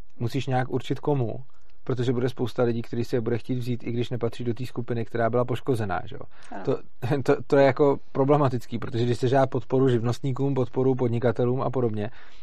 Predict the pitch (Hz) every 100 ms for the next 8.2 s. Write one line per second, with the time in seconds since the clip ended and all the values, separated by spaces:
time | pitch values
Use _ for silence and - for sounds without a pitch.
0 | - 117 135 127 123 131 131 127 120 113
1 | 127 131 120 117 113 131 127 117 117 120
2 | 123 - 120 - 127 131 117 113 110 117
3 | 117 131 117 107 104 123 113 131 120 123
4 | - 123 127 117 120 - 131 127 - -
5 | 123 117 117 113 117 117 127 120 127 123
6 | 107 - 92 - - - - - 131 127
7 | - - 135 127 143 131 143 139 117 110
8 | 104